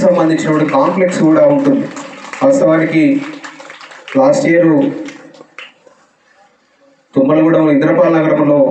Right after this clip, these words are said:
ఉండేది హిందీ కాంప్లెక్స్. సరే, కొంత రీషెడ్యూలింగ్ భాగంలో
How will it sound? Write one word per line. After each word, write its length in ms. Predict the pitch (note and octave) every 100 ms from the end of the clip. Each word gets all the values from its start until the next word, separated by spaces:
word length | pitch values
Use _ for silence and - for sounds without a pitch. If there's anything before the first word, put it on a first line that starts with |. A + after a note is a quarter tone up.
| C4
ఉండేది 280 | C#4 C#4+ C#4 C4+
హిందీ 180 | C4+ C#4 C4+
కాంప్లెక్స్. 400 | C4 - - - - - - - - -
సరే, 140 | - C4+ C#4
కొంత 160 | C#4 C#4 C4+
రీషెడ్యూలింగ్ 600 | - C#4 C#4 C#4+ C#4 - C4+
భాగంలో 380 | F#3 C4+ C#3